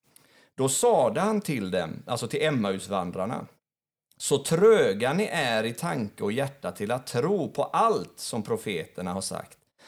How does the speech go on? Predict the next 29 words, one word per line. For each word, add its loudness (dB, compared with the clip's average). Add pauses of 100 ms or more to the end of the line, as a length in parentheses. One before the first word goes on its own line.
(200)
Måste 2
inte -2
Messias -2
lida -2
det -2
här -2
för -6
att -4
sedan 0
gå -4
in -2
i -6
sin -4
härlighet?" -6 (720)
Och 0
han 2
började 4
med 2
Mose 0 (140)
och -4
alla 2
profeterna -2 (280)
och -2
förklarade 2
för 2
dem 0 (260)
vad -2
det 0
var, -2